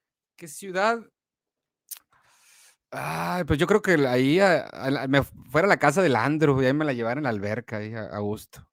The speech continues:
allá en California o en Las Vegas. Digo que esa, esas,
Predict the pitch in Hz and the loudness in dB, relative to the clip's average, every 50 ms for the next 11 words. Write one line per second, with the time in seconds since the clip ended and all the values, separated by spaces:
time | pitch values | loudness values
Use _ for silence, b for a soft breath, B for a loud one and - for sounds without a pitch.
0 | _ _ _ - 101 104 104 107 117 117 - 127 117 110 101 - 104 104 98 92 | _ _ _ -14 -10 -8 -6 -6 -6 -2 -2 0 0 0 -2 -2 -4 -4 -4 -6
1 | 98 92 - _ _ _ _ _ _ _ _ _ _ _ _ - - 110 110 110 | -12 -14 -18 _ _ _ _ _ _ _ _ _ _ _ _ -6 -2 0 2 2
2 | 104 92 107 107 104 101 104 101 - - - - _ - _ _ _ _ - 110 | 2 2 0 0 0 -2 -6 -10 -14 -20 -20 -20 _ -20 _ _ _ _ -12 -10
3 | 117 127 123 113 110 107 - - 76 120 120 - 123 - - - - _ | -8 -8 -4 -4 -4 -2 -2 -2 -2 -2 -4 -4 -8 -14 -16 -18 -20 _